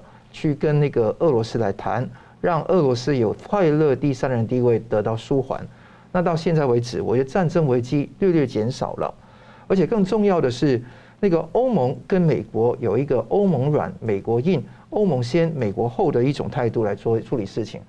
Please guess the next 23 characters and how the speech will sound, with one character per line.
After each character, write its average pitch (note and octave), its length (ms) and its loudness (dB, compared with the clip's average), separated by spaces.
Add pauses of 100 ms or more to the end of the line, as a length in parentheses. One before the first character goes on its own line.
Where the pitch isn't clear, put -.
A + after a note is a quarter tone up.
(540)
所 G3+ 160 2
以 D#3+ 140 2
这 G3 180 0
个， B2+ 400 2
你 B2 180 2
看 E3+ 180 0
到 C#3 360 0
这 F3+ 220 0
个 A#2+ 180 2
事 D3 200 -2
情 G2+ 220 -4
可 D3+ 100 -2
以 A#2 120 0 (140)
搁 D3+ 160 0
在 B2+ 160 0
一 A#2+ 60 2
边， A#2+ 220 0 (280)
让 C3+ 100 -2
它 B2+ 60 0
自 A#2+ 160 -4
己 F#2+ 60 -2
发 A2 220 -4
酵。 A2 300 -2